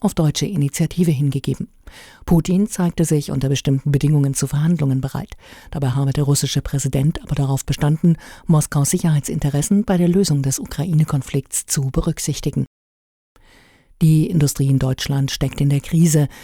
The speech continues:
Deshalb hat sich Bundeskanzler Scholz zum zweiten Mal innerhalb kurzer Zeit mit Vertretern von Industrieverbänden, Gewerkschaften und großen Unternehmen getroffen.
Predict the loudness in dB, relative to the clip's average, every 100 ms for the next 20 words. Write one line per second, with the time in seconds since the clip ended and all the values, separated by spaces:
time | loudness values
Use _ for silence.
0 | -8 -2 0 2 2 2 2 2 2 2
1 | 0 0 0 0 0 -2 -2 0 0 0
2 | -2 0 0 0 0 0 0 0 -2 -2
3 | -2 -2 -2 -2 -4 -4 -4 -2 0 2
4 | 2 0 -4 -2 -2 0 0 0 0 2
5 | 2 2 0 -2 -20 -4 -2 0 -2 -4
6 | 0 0 2 2 0 0 0 2 2 4
7 | 4 2 -2 -4 -4